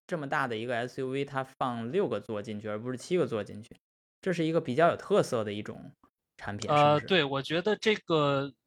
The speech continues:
Speaker 2: 六座车型真的是充分地考虑到了，呃，咱们，呃，国人对这个中大型S U V这个家庭使用的一个需求。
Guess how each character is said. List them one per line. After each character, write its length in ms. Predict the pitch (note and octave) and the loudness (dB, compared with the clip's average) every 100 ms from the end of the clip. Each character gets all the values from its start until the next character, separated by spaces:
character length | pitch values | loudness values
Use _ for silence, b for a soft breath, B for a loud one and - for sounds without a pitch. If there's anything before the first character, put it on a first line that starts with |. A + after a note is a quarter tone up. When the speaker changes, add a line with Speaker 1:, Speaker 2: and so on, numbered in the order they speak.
| - | 2
Speaker 2:
六 260 | C4+ A3 | 4 4
座 200 | E3 D#3+ | 4 2
车 280 | C#3+ - E3 | 0 2 0
型 400 | - C3+ C#3+ D#3 | 0 -4 -4 -4
真 200 | - E3+ | -4 0
的 140 | D3+ | 0
是 400 | C#3 C3+ B2+ B2+ B2+ | 2 0 0 -2 -6
充 280 | - A3 G#3 | -2 2 4
分 220 | G3+ E3 | 4 4
地 160 | C#3 C3 | 2 0
考 380 | - - B2+ | -2 -2 -2
虑 180 | C3 C#3+ | -4 -2
到 320 | D3 C#3 B2+ | 2 2 2
了， 220 | B2 A#2+ A#2+ | -2 -6 -2
呃， 320 | C3+ B2+ B2 | 4 4 2
咱 180 | - C3 | 0 -2
们， 480 | D3 C#3+ C#3 C3+ C#3+ | 0 -2 -2 -4 -8
呃， 340 | D#3 C3+ B2+ B2 | -2 0 0 -2
国 200 | - C3 | -2 0
人 240 | C#3 C#3+ | 0 0
对 240 | D3 C#3+ B2+ | 0 0 0
这 220 | C3+ B2+ | -2 -4
个 340 | - B2+ B2 - | -4 -4 -4 -6
中 200 | D3 D3+ | -4 2
大 200 | C#3 B2+ | 2 2
型 180 | - C3+ | -2 -8
S 340 | B2+ C3+ D3 | -6 -6 -6
U 140 | C#3 | -6
V 300 | C#3 C#3 C#3 - | -4 -4 -4 -6
这 180 | C3 | -10
个 140 | B2 B2 | -6 -4
家 220 | D3+ C#3+ | 0 0
庭 260 | D3 C3 C#3+ | 0 -6 -4
使 280 | - A#2+ | -4 -4
用 220 | B2 C#3 B2+ | -6 -6 -6
的 120 | A#2+ | -8
一 100 | B2 | -8
个 160 | B2+ | -6
需 300 | B2+ - D#3 | -6 -4 -2
求。 280 | D3 - - | -2 -2 -8